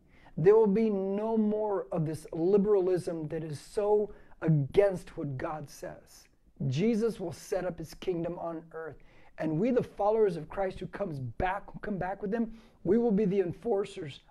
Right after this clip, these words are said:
of the good. He's gonna set everything right. Now, but the rapture, when church people are taken off earth, one taken, one left. Watch what now Jesus says. These are important words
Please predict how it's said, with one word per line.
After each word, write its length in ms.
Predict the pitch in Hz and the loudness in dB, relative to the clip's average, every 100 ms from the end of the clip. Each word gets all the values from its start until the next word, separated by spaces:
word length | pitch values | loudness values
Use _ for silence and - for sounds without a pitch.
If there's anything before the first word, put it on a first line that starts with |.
| - | -14
of 160 | 165 156 | -8 -6
the 100 | 151 | -4
good. 380 | 139 156 143 120 - - - | -6 -6 -6 -12 -18 -20 -12
He's 180 | - 233 | 0 4
gonna 160 | 247 220 | 4 2
set 220 | - 196 | 2 4
everything 440 | 190 185 - 170 | 4 2 -4 -10
right. 500 | 139 127 120 - - - _ _ - - | -8 -10 -14 -20 -20 -20 _ _ -20 -8
Now, 260 | 190 180 139 - - - | 2 2 0 -12 -14 0
but 140 | 190 | 4
the 80 | 208 | 6
rapture, 520 | 214 226 220 - - - _ | 4 4 -2 -8 -12 -12 _
when 240 | 165 165 - - | -8 -8 -8 -8
church 280 | - 214 - | 2 2 2
people 260 | 226 190 180 | -2 0 0
are 60 | |
taken 360 | 165 208 202 180 | 2 0 2 0
off 220 | 190 190 | 0 0
earth, 200 | 175 147 | -4 -4
one 220 | 147 190 | -8 -8
taken, 320 | 190 202 202 | -4 -2 0
one 200 | 185 180 | -2 -4
left. 200 | 180 135 - - _ - _ - - - | -4 -8 -14 -20 _ -20 _ -20 -20 -18
Watch 460 | - 180 254 - - | -4 2 2 0 2
what 140 | 262 214 | 2 2
now 320 | 208 180 175 | -2 -2 -2
Jesus 440 | 151 175 170 175 | 0 0 -2 -4
says. 200 | - 151 - - | -6 -8 -10 -4
These 220 | 226 233 | 0 2
are 100 | 214 | 2
important 680 | 170 - - 202 202 208 202 | 0 -2 -2 2 2 -2 -4
words 600 | 196 247 240 330 123 | 0 4 4 4 0